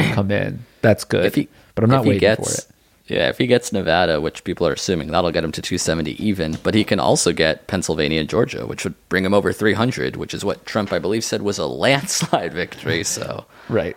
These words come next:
Speaker 2: I guess
Speaker 1: So
Speaker 2: it's a landslide.
Speaker 1: if, I mean, if that happens, great.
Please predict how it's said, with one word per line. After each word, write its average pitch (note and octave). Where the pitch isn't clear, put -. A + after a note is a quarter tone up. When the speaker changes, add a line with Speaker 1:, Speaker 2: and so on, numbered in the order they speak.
Speaker 2:
I -
guess G#2
Speaker 1:
So D3+
Speaker 2:
it's F3
a B2
landslide. F#2+
Speaker 1:
if, A#2
I A#2
mean, B2
if B2
that A#2+
happens, B2
great. G2+